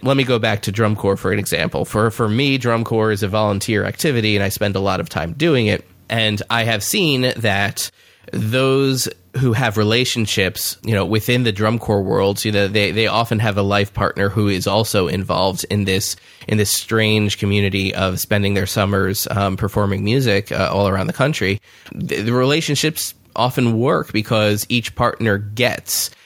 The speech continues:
that there is something about that type of calling that is, you know, it, that is just different than, uh, than working a typical type of job. And, and having a partner who gets that is, is really crucial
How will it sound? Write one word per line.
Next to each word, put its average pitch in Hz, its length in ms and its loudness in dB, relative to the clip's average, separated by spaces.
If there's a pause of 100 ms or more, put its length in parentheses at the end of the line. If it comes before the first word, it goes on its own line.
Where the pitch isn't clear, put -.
(160)
that 101 220 0
there 104 180 0
is 98 120 -2
something 120 580 0
about 101 460 -2
that 104 200 -2
type 98 380 -4
of 95 440 0 (360)
calling 117 760 0 (240)
that 98 380 0
is, 101 640 2
you 113 100 0
know, 90 200 0
it, 107 240 0
that 110 140 2
is 113 140 0
just 107 280 -2
different 104 500 0
than, 98 680 0
uh, 95 300 0
than 104 200 2
working 101 540 0
a - 420 -4
typical 92 360 -2
type - 240 -4
of - 120 -8
job. - 480 -2 (220)
And, 107 380 -4
and 110 140 0
having 160 240 0
a 123 40 0
partner 110 280 0
who 107 120 2
gets 107 360 -4
that 95 320 -2
is, 101 360 0
is 101 300 -2
really 117 320 2
crucial 107 760 0